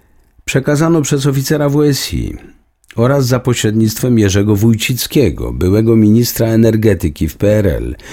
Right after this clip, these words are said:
który był kuzynem Morawskiego. W tym celu zorganizowano spotkanie operacyjne z Wójcickim, z którym także już wcześniej prowadzony był przez W S I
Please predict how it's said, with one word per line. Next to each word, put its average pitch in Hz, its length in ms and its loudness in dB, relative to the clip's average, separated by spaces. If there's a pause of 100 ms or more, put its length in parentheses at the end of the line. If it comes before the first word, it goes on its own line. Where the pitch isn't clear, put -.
(140)
który - 300 -2
był 131 300 2
kuzynem 113 560 2
Morawskiego. 64 840 -6 (1400)
W - 80 -16
tym 170 160 -2
celu 165 280 2
zorganizowano 147 760 2
spotkanie 131 580 0
operacyjne 110 720 2
z 78 40 -4
Wójcickim, 80 920 -4 (920)
z - 80 -16
którym 170 360 0
także 127 440 0
już 101 260 2
wcześniej 90 580 -2
prowadzony 87 580 0
był 87 280 0
przez 85 260 -4
W 104 160 2
S 101 280 0
I 90 360 -2